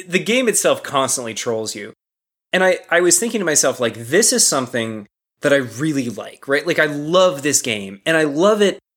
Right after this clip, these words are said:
not because it's a troll video game, but because of the creativity in the breadth of functionality. Um, so yeah,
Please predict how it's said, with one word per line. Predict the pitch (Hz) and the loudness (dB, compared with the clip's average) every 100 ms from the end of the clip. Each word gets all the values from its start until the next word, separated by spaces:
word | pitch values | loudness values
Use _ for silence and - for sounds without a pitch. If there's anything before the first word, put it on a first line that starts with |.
| _ - | _ -6
not | 143 160 175 170 | 0 0 0 -2
because | 160 143 131 113 | 0 2 2 0
it's | - | -4
a | 117 | -2
troll | - 143 135 135 | -2 2 4 4
video | 123 113 107 | 4 2 2
game, | 107 104 | 0 -2
but | 107 | 0
because | 131 120 147 156 156 | -2 -2 0 2 2
of | 127 | 0
the | 117 | -2
creativity | - - 127 139 131 - 135 123 113 107 | -6 -4 2 2 2 0 0 0 -2 -4
in | - 120 117 110 104 _ _ _ _ | -8 -4 -4 -4 -10 _ _ _ _
the | 120 131 | -4 -2
breadth | 98 120 117 135 135 - - - | -2 -4 2 4 4 -2 -16 -2
of | 117 110 104 98 - _ - | 4 4 4 -2 -14 _ -6
functionality. | - 113 - 107 101 - 67 69 _ _ _ _ 120 | -2 -2 -2 -4 -6 -6 -10 -10 _ _ _ _ 0
Um, | 113 113 107 101 - _ _ | 2 2 -2 -8 -12 _ _
so | - 320 | 0 2
yeah, | 110 | 0